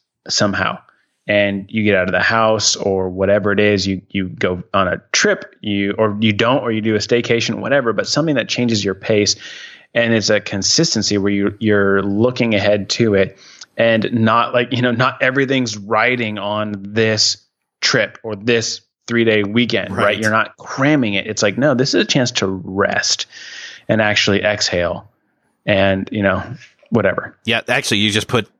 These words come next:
Speaker 2: another nail on the head of it as far as vacation goes, because a lot of times, because we rest so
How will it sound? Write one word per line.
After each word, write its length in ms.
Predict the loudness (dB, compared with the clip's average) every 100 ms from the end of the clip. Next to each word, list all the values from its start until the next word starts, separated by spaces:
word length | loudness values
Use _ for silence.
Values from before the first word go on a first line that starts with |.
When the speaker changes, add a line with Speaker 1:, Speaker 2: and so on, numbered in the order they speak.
| -4
Speaker 2:
another 440 | 0 0 2 0
nail 320 | 0 -2 0
on 100 | -2
the 80 | -2
head 160 | -2 -2
of 100 | 0
it 120 | -2
as 120 | -2
far 180 | 0 0
as 100 | 0
vacation 400 | -2 0 -2 0
goes, 180 | -2 -2
because 220 | -2 -2
a 40 |
lot 200 | 0 2
of 80 | 0
times, 420 | 0 -2 -2 -6 -8 -10 -10 -6
because 500 | -4 0 0 0 2
we 380 | 2 2 0 -4 -20 _ _ _ _
rest 520 | -4 0 0 0 -2 -6 _ _ -2
so 580 | 0 2 4 4 2